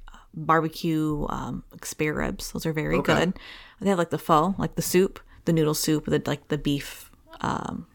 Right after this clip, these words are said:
Speaker 1: beef broth, or, like, the chicken or the pork. I know I'm probably doing a disservice to this, but it was, it was just so good. And you,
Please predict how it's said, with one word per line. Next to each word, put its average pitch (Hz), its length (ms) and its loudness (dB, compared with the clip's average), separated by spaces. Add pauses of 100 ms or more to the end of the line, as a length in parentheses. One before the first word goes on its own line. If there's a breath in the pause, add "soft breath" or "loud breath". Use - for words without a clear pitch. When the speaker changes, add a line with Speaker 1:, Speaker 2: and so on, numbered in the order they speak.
(180)
Speaker 1:
beef 240 220 2
broth, 214 400 4
or, 160 40 0
like, 165 100 -2
the - 80 0
chicken 170 440 0
or 151 80 0
the 151 80 -4
pork. 156 420 0 (540 loud breath)
I 170 80 -2
know 156 140 2
I'm 156 80 0
probably 156 220 0
doing 151 160 2
a 147 40 0
disservice 139 560 -2
to - 80 -4
this, - 260 0
but 123 280 2
it - 20 2
was, 170 200 0
it 214 80 6
was 277 120 8
just 311 180 2
so 233 160 6
good. 175 240 2
And 196 120 2
you, 175 40 -4